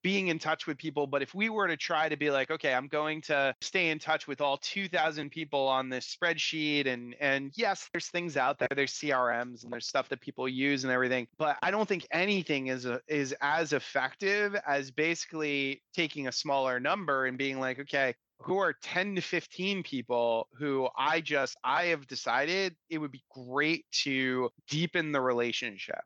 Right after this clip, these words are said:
Like, I just think these are really solid humans, and I realize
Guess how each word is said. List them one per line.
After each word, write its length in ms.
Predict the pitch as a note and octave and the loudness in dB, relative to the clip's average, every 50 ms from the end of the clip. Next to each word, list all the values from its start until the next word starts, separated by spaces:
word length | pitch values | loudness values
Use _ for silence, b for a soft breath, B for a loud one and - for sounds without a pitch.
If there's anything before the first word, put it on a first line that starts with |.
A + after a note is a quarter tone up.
| _ | _
Like, 200 | - B2+ B2+ B2 | -4 -4 -2 -2
I 120 | C#3+ D3+ D3+ | -2 -2 -2
just 200 | D3 C#3+ - - | -2 -2 -2 0
think 240 | D#3+ D3+ C#3+ C3+ | 0 0 0 0
these 260 | - C#3 C#3 C#3 C3+ C3+ | -2 0 0 0 0 0
are 140 | C3 B2 | 0 -2
really 320 | A#2+ B2+ D3 D3+ D#3 D#3 C#3+ | -2 -2 -2 0 0 0 -2
solid 440 | - - D#3 C#3+ C3+ C3+ C3+ C3+ C3 | 0 -2 0 0 0 0 0 -2 -4
humans, 580 | C3+ C#3+ C#3+ D3 D#3 D3+ D3+ D3 D3+ D3+ C#3+ - C#3+ - | -4 -4 -4 -2 0 0 -2 -2 -4 -6 -6 -8 -6 -2
and 580 | C3+ C3 C3 B2+ B2+ C3 B2+ B2 B2 B2 B2 C3+ - | 0 2 2 4 2 2 0 -2 -4 -2 -2 -2 0
I 180 | C#3 D3 D3+ | 0 0 0
realize 680 | D3+ D3+ D3 C#3+ C#3+ C#3+ C#3 C3 C3+ C3 C3 C3 B2+ B2 | 0 -2 -2 0 0 0 0 0 0 0 0 0 0 -2